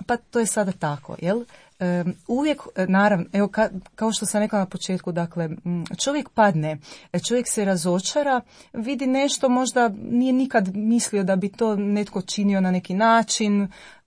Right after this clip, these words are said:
i ne, ili se ne slaže s nečim, ali naravno, e,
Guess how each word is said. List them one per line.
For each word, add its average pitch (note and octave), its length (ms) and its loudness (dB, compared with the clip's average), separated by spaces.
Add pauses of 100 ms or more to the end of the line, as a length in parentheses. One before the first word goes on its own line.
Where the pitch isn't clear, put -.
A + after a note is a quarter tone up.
(380)
i A#3 140 4
ne, B3 260 8 (100)
ili A3+ 220 4
se G3+ 160 0
ne G3+ 120 6
slaže A3 540 6
s - 120 0
nečim, G3+ 320 0 (340)
ali F#3 300 2
naravno, F3+ 480 2
e, E3+ 240 -2